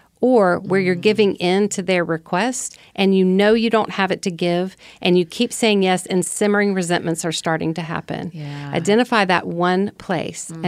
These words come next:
Speaker 2: Mm-hmm.
Speaker 1: recognize we're gonna take steps, not leaps.
Speaker 2: Yep.
Speaker 1: But that's where you need to start. And remember, you're not gonna put the boundary on the other person.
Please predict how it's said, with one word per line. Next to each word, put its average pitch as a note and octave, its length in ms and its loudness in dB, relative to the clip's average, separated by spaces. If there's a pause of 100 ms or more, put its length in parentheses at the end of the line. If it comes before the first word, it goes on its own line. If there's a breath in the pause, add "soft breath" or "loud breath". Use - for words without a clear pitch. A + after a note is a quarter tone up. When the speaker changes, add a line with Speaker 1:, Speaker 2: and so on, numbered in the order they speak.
Speaker 2:
Mm-hmm. - 40 0
Speaker 1:
recognize F3+ 800 -2
we're E3+ 100 -4
gonna F3+ 180 0
take - 260 -4
steps, - 400 -2
not G#3+ 220 -2
leaps. - 540 -2 (100)
Speaker 2:
Yep. C#3 200 -14 (720 soft breath)
Speaker 1:
But F#3 240 0
that's F3+ 380 2
where E3 260 2
you E3 220 -4
need D3+ 220 0
to E3 60 -6
start. D3+ 380 -2
And F3 100 -2
remember, F#3 460 0
you're E3+ 140 -2
not E3+ 280 0
gonna G#3+ 160 -2
put A3 180 -4
the G#3 60 -4
boundary F3+ 400 -2
on E3 80 0
the E3+ 140 -2
other D#3+ 180 -2
person. - 640 -6